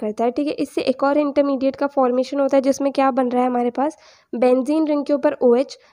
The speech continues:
then सीएच टू ओ एच, then सीओसीएच टू एन एच सी, सीएच थ्री, सीएच थ्री, सीएच थ्री। Then जब इसका रिडक्शन करेंगे तो इससे finally हमें salbutamol जो है उसका स्ट्रक्चर मिल जाता है जो कि होता है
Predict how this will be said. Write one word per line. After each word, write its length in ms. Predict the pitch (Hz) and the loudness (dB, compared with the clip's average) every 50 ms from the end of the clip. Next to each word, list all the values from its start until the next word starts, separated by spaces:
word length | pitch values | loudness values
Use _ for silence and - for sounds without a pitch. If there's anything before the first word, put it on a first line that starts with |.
| _ - | _ 0
then 180 | 247 277 294 285 | 2 2 2 0
सीएच 340 | - 285 254 247 254 247 - | 0 0 2 2 2 2 0
टू 80 | 294 285 | -4 -4
ओ 120 | 277 269 | -2 -2
एच, 220 | 277 294 285 - - _ _ _ _ 262 | -4 -4 -6 -10 -18 _ _ _ _ -6
then 140 | 269 302 285 | -4 -4 -4
सीओसीएच 840 | - - 302 302 294 - - 311 330 320 - 285 254 254 247 247 - | -4 -4 -4 -4 -2 -2 -2 -2 -2 -4 -4 -2 0 0 0 -2 -6
टू 100 | 302 - - | -10 -10 -6
एन 160 | 254 247 247 | -4 -4 -2
एच 140 | 262 269 262 | -4 -4 -6
सी, 220 | - - 262 277 285 | -8 -8 -6 -6 -6
सीएच 380 | - - 262 262 247 247 - - | -6 -6 -4 -4 -4 -4 -6 -8
थ्री, 140 | 294 302 | -8 -8
सीएच 320 | 294 - 269 240 226 226 - - | -8 -6 -4 -6 -6 -6 -8 -8
थ्री, 140 | 294 311 | -8 -8
सीएच 380 | 285 - 277 269 226 190 190 - | -6 -6 -8 -8 -8 -8 -12 -18
थ्री। 180 | - - 208 214 _ _ _ _ _ - | -20 -20 -20 -20 _ _ _ _ _ 0
Then 180 | 269 302 320 311 | 0 2 2 2
जब 120 | 339 302 | 0 -2
इसका 200 | 330 - - 339 | -2 -2 0 0
रिडक्शन 460 | 311 294 254 254 240 233 - - 294 294 | 2 2 2 2 0 -2 -4 -6 -6 -4
करेंगे 280 | 302 285 277 277 285 | -2 -2 0 0 -2
तो 100 | 277 294 | -2 -4
इससे 140 | 285 - 302 | -6 -6 -8
finally 400 | 294 - 254 247 247 254 254 269 | -8 -6 -6 -4 -4 -2 -2 -2
हमें 160 | 285 277 294 285 | -2 -4 -4 -4
salbutamol 720 | - - 254 269 285 254 269 269 262 254 254 254 247 240 | -4 -4 -2 -2 -2 -2 -4 -4 -2 -2 -2 0 -2 0
जो 100 | 233 262 | 2 2
है 40 | 269 | 0
उसका 220 | 262 262 - 269 262 | 0 0 -2 -4 -4
स्ट्रक्चर 420 | - - 254 240 - - 247 233 | -4 -4 -6 -6 -4 -2 -2 0
मिल 200 | 233 226 233 254 | 2 2 2 2
जाता 300 | 247 277 262 262 262 277 | 2 2 2 2 2 2
है 80 | 277 277 | 0 2
जो 140 | 240 269 254 | 2 0 0
कि 120 | 240 269 262 | 2 0 0
होता 280 | 247 240 233 - 226 240 | 2 0 0 0 -2 0
है 180 | 240 262 285 | 0 -2 -2